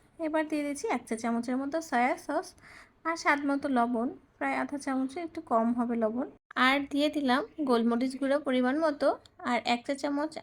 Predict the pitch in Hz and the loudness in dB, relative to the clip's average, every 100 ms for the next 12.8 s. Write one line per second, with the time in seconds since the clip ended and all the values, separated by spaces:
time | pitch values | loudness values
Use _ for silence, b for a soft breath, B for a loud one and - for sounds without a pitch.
0 | - 240 240 247 254 269 277 277 294 440 | -4 -2 0 0 -2 -2 -4 -2 -4 -6
1 | - - _ - 277 294 311 320 320 - | -8 -20 _ -8 -4 0 0 0 0 2
2 | 247 240 247 294 285 285 285 277 277 277 | 2 2 -2 -2 -2 -2 -2 -2 -2 -2
3 | 285 285 294 320 _ _ _ - 262 247 | -4 -2 -4 -6 _ _ _ -2 2 6
4 | 254 302 - 226 240 285 269 254 285 247 | 6 4 2 0 2 2 4 4 2 2
5 | 226 226 247 254 247 254 262 247 254 262 | 2 2 2 4 4 4 0 -2 0 0
6 | - - 202 220 226 240 247 247 226 233 | 0 0 0 0 -2 0 2 2 2 0
7 | 233 247 254 247 294 392 226 220 220 240 | 0 0 0 2 0 0 2 4 4 2
8 | 254 262 254 277 311 226 208 220 220 240 | -2 -2 0 0 2 2 2 0 0 0
9 | 247 370 B B B _ 226 214 214 247 | 0 -2 B B B _ 0 2 2 0
10 | 311 285 269 302 285 285 285 269 269 262 | 0 2 2 0 0 0 0 0 2 2
11 | 262 254 262 302 285 233 226 254 262 247 | 2 0 0 0 2 2 2 -2 -2 0
12 | 254 254 254 247 - 247 247 | 2 4 4 2 0 0 2